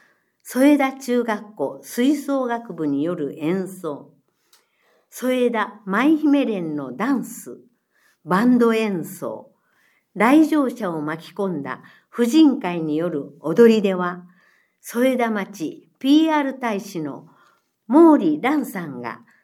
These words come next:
添田音頭を熱唱するなど、子どもから大人までみんなが楽しめた二日間となりました。増田落合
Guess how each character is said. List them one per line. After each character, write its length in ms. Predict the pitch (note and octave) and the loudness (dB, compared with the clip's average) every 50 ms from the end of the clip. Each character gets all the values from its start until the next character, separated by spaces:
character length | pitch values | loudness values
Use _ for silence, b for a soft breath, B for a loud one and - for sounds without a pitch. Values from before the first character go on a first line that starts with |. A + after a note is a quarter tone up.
| _ _ - | _ _ -16
添 340 | - - A#3 C4 D#4 E4+ | -6 0 2 4 4 4
田 160 | D4+ D4+ D4+ C#4+ | 4 2 0 0
音 260 | C4+ A#3+ A3 F#3+ E3 | -2 -2 -4 -6 -6
頭 140 | D3 D3 C3+ | -6 -8 -8
を 200 | A#2+ A#2 - - _ _ | -8 -12 -14 -20 _ _
熱 300 | - D#3+ F#3 F#3 F#3 - | -6 -4 -4 -4 -4 -4
唱 180 | - A#3+ A#3 A3+ | -2 -2 -2 -2
す 160 | A3+ - - G3+ | -4 -8 -8 -8
る 200 | F#3 F3 E3 E3+ | -8 -8 -8 -6
な 160 | F#3+ A3 A#3 | -6 -8 -6
ど、 240 | A3+ D#3+ - - - _ _ _ _ _ _ _ _ _ _ _ _ _ _ _ _ _ | -8 -10 -10 -12 -18 _ _ _ _ _ _ _ _ _ _ _ _ _ _ _ _ _
子 120 | - G#3+ | -4 0
ど 160 | - B3+ B3+ | 4 6 6
も 200 | B3 A#3 G#3+ G#3 | 6 6 6 4
か 140 | - - C#4+ | 0 -2 -2
ら 400 | - E3 - - - - _ _ _ - | -2 -2 -4 -6 -10 -20 _ _ _ -4
大 100 | A#3+ B3+ | -2 2
人 160 | C4 E4 D4+ C4 A3+ F3+ | 4 4 4 4 4 0
ま 160 | E3+ E3+ F3 | -2 -4 -6
で 340 | D#3+ D3 C#3 - - - _ _ _ - | -6 -6 -8 -8 -10 -20 _ _ _ -4
み 160 | F3+ G3 A3+ | -2 0 0
ん 160 | B3 B3 C4+ | 2 2 2
な 120 | D4 D#4+ D#4 | 0 0 0
が 220 | D4 B3+ - - - _ _ | -2 -6 -8 -10 -14 _ _
楽 280 | - - G3 A3 A#3+ A#3+ | -12 -10 -6 -6 -6 -6
し 140 | A#3+ - A#3+ | -4 -4 -4
め 120 | A3+ G#3+ F#3+ | -4 -4 -4
た 200 | - - D3 D3 | -6 -8 -8 -10
二 220 | - - - - | -10 -16 -18 -14
日 160 | - D4 C#4+ | -10 -10 -10
間 300 | C#4+ C#4+ C4 A#3 A3+ A#3 | -10 -10 -10 -10 -8 -6
と 200 | A3+ D4+ D4 D4 - | -6 -8 -8 -8 -10
な 120 | D#3 D#3 | -14 -12
り 160 | D#3+ D#3 D3+ | -12 -10 -10
ま 140 | D3 C#3+ D3+ | -10 -12 -14
し 240 | D3 D3 - - - | -16 -18 -20 -20 -20
た。 140 | - - _ _ _ _ _ _ _ _ _ _ _ _ _ _ _ - - _ _ _ _ _ _ _ _ b b b b b b b b b b b b b b b b b b b | -20 -20 _ _ _ _ _ _ _ _ _ _ _ _ _ _ _ -20 -20 _ _ _ _ _ _ _ _ b b b b b b b b b b b b b b b b b b b
増 420 | b G3+ A3 A3 - - C#4+ C#4+ C#4 | b 6 6 6 4 6 6 6 6
田 340 | C#4 B3+ A3 - - - - - | 6 4 2 0 -4 -4 4 6
落 420 | A#3 B3 A#3 - - G#3+ G3 F3 | 6 6 6 4 -2 0 0 0
合 120 | C#3+ C#3 | 2 0